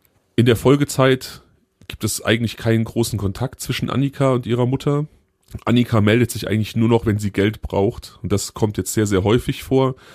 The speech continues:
Immer wieder verschiedenste Gründe. Mal muss man sich ein Auto kaufen, mal muss das Auto repariert werden. Annika hat zwei Hunde.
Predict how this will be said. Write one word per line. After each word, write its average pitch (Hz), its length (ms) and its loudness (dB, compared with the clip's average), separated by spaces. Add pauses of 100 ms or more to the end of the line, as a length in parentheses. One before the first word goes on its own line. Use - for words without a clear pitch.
(600)
Immer 104 260 2
wieder 104 160 2
verschiedenste 104 560 -4
Gründe. 104 300 0
Mal 95 200 2
muss 107 220 0
man 98 120 0
sich 101 180 -4
ein 92 120 0
Auto 113 280 0
kaufen, 117 500 0
mal 101 160 2
muss 110 180 0
das 107 140 -4
Auto 110 260 -2
repariert 101 540 0
werden. 120 320 0 (560)
Annika 107 400 0
hat 107 140 0
zwei 98 280 2
Hunde. 139 500 0